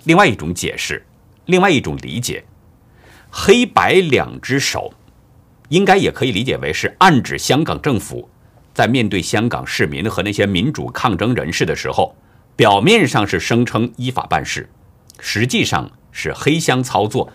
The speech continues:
黑手打压，采用的是阴阳两手。第二幅画的名字呢，叫《吃草活一年》。画面上是一个蝗虫和人物的结合体，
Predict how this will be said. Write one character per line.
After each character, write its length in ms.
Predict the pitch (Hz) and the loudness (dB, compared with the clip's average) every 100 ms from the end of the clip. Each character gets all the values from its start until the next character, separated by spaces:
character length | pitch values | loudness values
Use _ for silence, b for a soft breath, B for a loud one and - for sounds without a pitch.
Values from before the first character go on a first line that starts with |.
| B | B
黑 300 | - - 160 | -4 2 2
手 200 | 185 69 | 0 -2
打 200 | - 60 | -6 -6
压， 280 | - 87 107 - _ _ _ | -2 -2 -2 -8 _ _ _
采 280 | - - 64 | -6 -2 -2
用 320 | 80 202 175 | 0 2 2
的 100 | 90 | 0
是 320 | - 82 65 - _ - | -2 -4 -6 -10 _ -6
阴 420 | 151 170 170 165 | -2 0 -2 -2
阳 320 | 80 87 117 | -2 -2 -4
两 240 | 101 - | -6 -6
手。 260 | 120 - - _ _ _ - - _ _ _ _ _ _ _ _ _ _ _ _ _ _ - | -8 -10 -14 _ _ _ -20 -20 _ _ _ _ _ _ _ _ _ _ _ _ _ _ 4
第 80 | |
二 120 | 190 151 | 4 6
幅 120 | 123 | 4
画 160 | 131 | 4
的 80 | 113 | 4
名 180 | 90 95 | 2 0
字 100 | 98 | 0
呢， 140 | 82 | -2
叫 280 | 78 87 67 53 - _ _ _ | 0 0 0 -2 -12 _ _ _
《吃 260 | - - 208 | -4 2 2
草 380 | - - 53 - | 2 0 0 -6
活 180 | - 85 | -6 -4
一 120 | 104 | -2
年》。 280 | 60 71 - - _ _ - _ _ b b b b b b b b b - | -4 -6 -8 -12 _ _ -20 _ _ b b b b b b b b b 4
画 200 | 180 196 | 6 8
面 260 | 240 214 | 8 6
上 180 | 160 143 | 4 2
是 160 | - 143 | 2 0
一 100 | 151 | 2
个 100 | 123 | 2
蝗 280 | - 98 165 | 2 0 0
虫 320 | - 95 139 | -2 -4 0
和 160 | - | 2
人 320 | 127 95 76 139 | 2 2 -2 -2
物 120 | 151 | 0
的 100 | 80 | 0
结 160 | - | 0
合 180 | 110 104 | -2 -2
体， 280 | 127 - | -4 -8